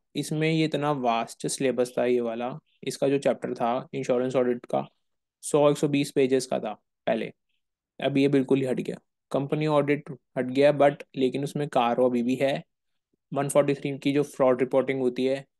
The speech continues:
कि आपको सेंट्रल गवर्नमेंट को रिपोर्ट करना होता है वन करोड़ and above,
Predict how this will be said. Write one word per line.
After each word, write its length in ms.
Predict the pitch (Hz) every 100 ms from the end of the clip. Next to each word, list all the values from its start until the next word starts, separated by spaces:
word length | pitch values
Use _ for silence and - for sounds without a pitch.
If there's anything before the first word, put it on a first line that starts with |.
| _
कि 60 | -
आपको 220 | 127 131
सेंट्रल 280 | 135 123 120
गवर्नमेंट 380 | 123 123 123 123
को 60 | 127
रिपोर्ट 300 | 123 127 120
करना 180 | 123 120
होता 180 | 120
है 60 | 123
वन 140 | 123
करोड़ 280 | 120 123 123
and 220 | 120 117 120
above, 320 | 117 120